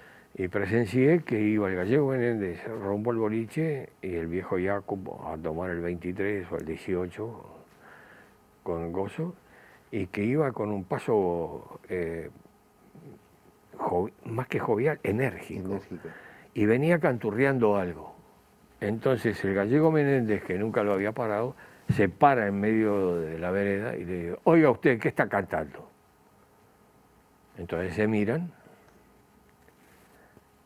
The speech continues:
Speaker 1: y le contesta la, el himno de los partisanos,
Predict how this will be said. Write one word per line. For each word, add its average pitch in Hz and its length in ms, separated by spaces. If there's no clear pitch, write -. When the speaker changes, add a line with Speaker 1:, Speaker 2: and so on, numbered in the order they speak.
Speaker 1:
y 82 120
le 80 120
contesta 90 600
la, 80 420
el 82 220
himno 98 280
de 82 60
los 85 120
partisanos, 78 720